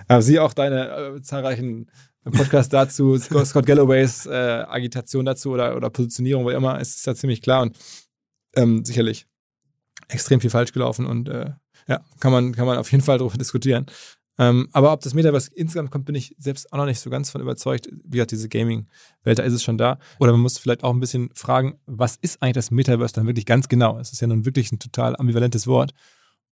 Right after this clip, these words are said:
Und wenn man so will, leben wir jetzt schon im Metaverse aus WhatsApp-Kommunikation, Zoom-Calls,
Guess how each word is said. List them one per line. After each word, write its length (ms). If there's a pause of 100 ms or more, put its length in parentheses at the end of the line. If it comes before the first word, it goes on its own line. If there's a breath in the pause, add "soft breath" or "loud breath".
(120)
Und 240 (100)
wenn 140
man 160
so 100
will, 220
leben 360
wir 100
jetzt 200
schon 140
im 220
Metaverse 600
aus 340 (260)
WhatsApp-Kommunikation, 1400
Zoom-Calls, 960